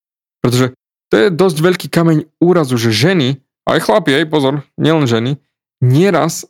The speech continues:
manažujú svoje telo podľa toho, ako sa cítia ohľadom svojho tela. A keďže sa cítia zle ohľadom svojho tela,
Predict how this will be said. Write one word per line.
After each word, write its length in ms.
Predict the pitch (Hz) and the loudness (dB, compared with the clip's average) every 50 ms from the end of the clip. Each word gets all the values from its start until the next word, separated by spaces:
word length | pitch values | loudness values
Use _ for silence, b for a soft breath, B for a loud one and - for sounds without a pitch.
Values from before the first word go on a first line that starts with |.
| _ - | _ -2
manažujú 560 | 135 131 127 139 160 180 170 143 165 165 160 | -2 0 2 2 2 2 2 2 2 2 2
svoje 320 | - - - 147 143 131 - | 0 0 0 0 0 0 0
telo 160 | 147 139 131 | -2 -2 -2
podľa 320 | - - 127 131 131 - | -2 -2 -2 -2 -2 -2
toho, 240 | - 170 165 143 131 151 - _ _ _ _ _ _ _ _ - | -2 -2 -2 0 -2 -4 -6 _ _ _ _ _ _ _ _ -8
ako 160 | 127 - - | -6 -2 -2
sa 160 | 147 - - 160 | -2 0 0 -4
cítia 760 | - - - - - 254 277 254 269 - 127 107 113 151 160 _ _ _ _ _ _ _ _ _ _ _ - | -4 -4 -12 -4 0 0 0 0 0 -2 -2 -2 -2 -4 -6 _ _ _ _ _ _ _ _ _ _ _ -4
ohľadom 400 | 131 117 117 120 127 123 139 143 | -2 0 0 0 0 0 0 -2
svojho 400 | 139 - - 120 117 120 123 123 | -2 -4 -2 -2 -2 -2 -4 -4
tela. 240 | - 294 311 - 175 _ _ _ _ _ _ _ _ _ _ _ _ _ _ _ _ _ _ - | -4 -4 -4 -4 -6 _ _ _ _ _ _ _ _ _ _ _ _ _ _ _ _ _ _ -6
A 80 | 131 123 | -4 -2
keďže 220 | - 135 131 160 | 0 0 0 0
sa 120 | - - 190 | -2 -2 -4
cítia 300 | - - 233 226 - 185 160 | -2 -2 -4 -2 0 -2 0
zle 300 | 127 131 190 240 - - | 0 0 0 2 2 2
ohľadom 320 | - 156 151 151 143 156 151 | 2 2 0 0 0 0 -2
svojho 300 | - - 180 160 156 143 | -2 0 0 0 0 0
tela, 260 | - 214 202 135 123 | 0 -2 0 0 -2